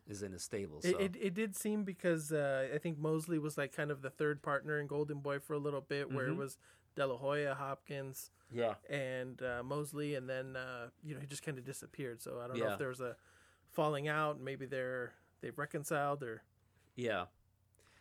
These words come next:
Speaker 1: And, and again, you know, we've seen his son fight a couple of times.
Speaker 2: Mm-hmm.
Speaker 1: Obviously, he was on the, uh, the latest of the Contender Series.
Speaker 2: Mm-hmm.
Speaker 1: Um, I'm not sure if it's like, like father, like son, right?
Speaker 2: Yeah.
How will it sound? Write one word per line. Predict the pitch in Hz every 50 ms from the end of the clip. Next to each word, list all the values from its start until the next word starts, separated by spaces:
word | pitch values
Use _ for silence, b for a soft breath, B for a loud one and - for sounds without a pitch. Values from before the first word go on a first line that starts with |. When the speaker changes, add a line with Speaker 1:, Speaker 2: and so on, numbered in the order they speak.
| b b b b b _ -
Speaker 1:
And, | 156 156 143 -
and | 147 139
again, | 139 117 135 135 127 120 113 110 104 -
you | - 127
know, | 120 113
we've | 110 127 135 -
seen | - 135 127 117
his | 113 110 104
son | - - 117 113 110 104
fight | - - 107 107 104 104 104 - - _
a | -
couple | - - 107 - 107
of | 101 -
times. | - 107 104 104 101 101 101 101
Speaker 2:
Mm-hmm. | 101 101
Speaker 1:
Obviously, | 101 101 98 98 - 104 101
he | 98 101
was | 98 101 95 98
on | 101 101 98
the, | 95 98 98 98
uh, | 95 95 95 95 95
the | 92 101 95
latest | 95 101 101 95 95 - -
of | 90
the | 92
Contender | - - 87 - 113 113 104 95 95
Series. | - - 107 101 95 95 98 95 95 98 - - b b b b b b b b _ -
Speaker 2:
Mm-hmm. |
Speaker 1:
Um, | 104 104 101 101 95 95 95 95 - _ -
I'm | 127 131
not | 139 135 123
sure | - - - 120 113 113 113
if | 107 -
it's | 110 104 -
like, | 113 101 92 -
like | 101 104 104 -
father, | - 117 107 104 101
like | 98 95 95 101 -
son, | - - 101 85 82 85 87
right? | 87 87 87 92 98
Speaker 2:
Yeah. | 156 - -